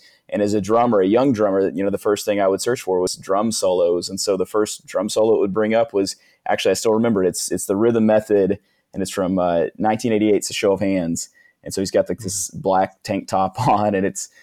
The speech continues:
Speaker 1: uh, it's amazing. He goes through all these different styles. He plays the electronics. He ends with this, like, big band flourish. I mean, the kind of drum solo that he built throughout the years,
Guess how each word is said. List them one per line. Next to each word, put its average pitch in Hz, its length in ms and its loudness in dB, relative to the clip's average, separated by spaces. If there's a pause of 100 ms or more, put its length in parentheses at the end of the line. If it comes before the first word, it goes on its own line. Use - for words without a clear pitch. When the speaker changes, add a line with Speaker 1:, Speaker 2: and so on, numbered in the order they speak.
(180)
Speaker 1:
uh, 98 240 2
it's 85 120 2
amazing. 110 400 2
He 98 100 -2
goes 107 220 4
through 95 140 2
all 113 160 6
these 110 140 4
different 98 240 -2
styles. 104 440 4
He 101 60 0
plays 95 300 0
the 92 60 0
electronics. 113 800 0
He 92 220 0
ends 104 220 0
with 95 80 -2
this, 92 160 -2
like, 80 180 0
big 104 300 0
band 98 360 0
flourish. 104 460 2
I - 20 -4
mean, 95 60 -2
the 95 80 0
kind 127 160 0
of 110 80 0
drum 107 220 0
solo 104 260 2
that 104 80 0
he 104 120 -2
built 98 360 0
throughout 95 280 0
the 92 60 -2
years, 101 440 2